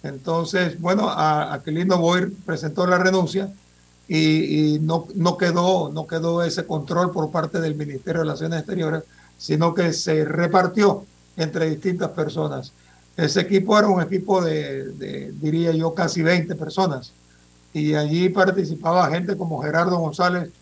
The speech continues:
que no era abogado, y Rory González, que tampoco era abogado.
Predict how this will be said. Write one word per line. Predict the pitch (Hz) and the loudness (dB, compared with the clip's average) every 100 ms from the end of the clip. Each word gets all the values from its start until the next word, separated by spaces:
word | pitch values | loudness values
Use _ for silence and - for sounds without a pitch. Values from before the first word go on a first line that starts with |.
| - - - | -20 -16 -10
que | 147 | -2
no | 160 | 0
era | 165 | 2
abogado, | 156 147 160 180 170 165 - - - - | 2 2 4 4 4 0 -8 -20 -18 -6
y | 156 151 147 151 | -2 -2 -2 -2
Rory | 180 190 180 | 4 4 4
González, | 170 156 180 185 170 | 0 0 2 2 0
que | 151 | -8
tampoco | 170 147 180 180 | -10 -10 -6 0
era | 165 | 2
abogado. | 180 175 180 170 170 | 2 4 4 4 0